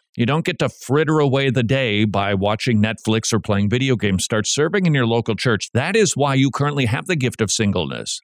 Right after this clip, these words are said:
I don't, uh, could the gift of singleness be that you don't have the desire? Yeah, it could be. I, I think also, though, A strong contender is you have the gift of singleness, that you have the gift of free time,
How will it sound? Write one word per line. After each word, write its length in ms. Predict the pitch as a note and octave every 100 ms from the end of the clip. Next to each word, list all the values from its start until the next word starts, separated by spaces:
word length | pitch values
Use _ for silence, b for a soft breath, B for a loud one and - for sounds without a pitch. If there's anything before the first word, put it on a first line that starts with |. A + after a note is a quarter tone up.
| -
I 80 | C#3
don't, 220 | F#3+ -
uh, 160 | D3 D3+ C3+ - B B B B B B _
could 160 | F3+ F3+
the 100 | F3
gift 240 | E3 E3+
of 80 | C#3+
singleness 500 | - D#3 D#3 C#3+ -
be 320 | B2+ B2+ C3
that 200 | A#2+ B2
you 100 | A#2+
don't 200 | B2 A#2+
have 120 | A#2+
the 80 | A2+
desire? 480 | G#2 F#2+ G2 A#2 C3
Yeah, 340 | A2 G#2+ A2+ C3 B2 -
it 180 | D3+ -
could 260 | E3+ D#3+
be. 280 | A#2 C3 C3 - _ _
I, 240 | A2+ B2+ B2+
I 40 |
think 220 | A#2+ C#3+
also, 440 | A#2+ D#3 D#3 E3+ C#3
though, 320 | A2+ A#2 A#2 - _ - B B B B B
A 80 | A2+
strong 560 | - - - C3 D3+
contender 600 | D3 D3 B2 C#3+ E3+ D#3+
is 280 | A2+ G#2+ G2+ -
you 140 | B2
have 340 | A2 - C3+ B2+
the 80 |
gift 300 | B2+ C3 -
of 100 | A#2+
singleness, 840 | - - F3+ G3 C#3 F#2 F#2 G#2+ -
that 180 | B2
you 120 | C3+ B2
have 180 | A2+
the 80 | G#2
gift 300 | G2+ B2 -
of 100 | G#2
free 500 | - G#2 C#3 F#3+ C4 -
time, 640 | - E2+ D2 D2 A#1+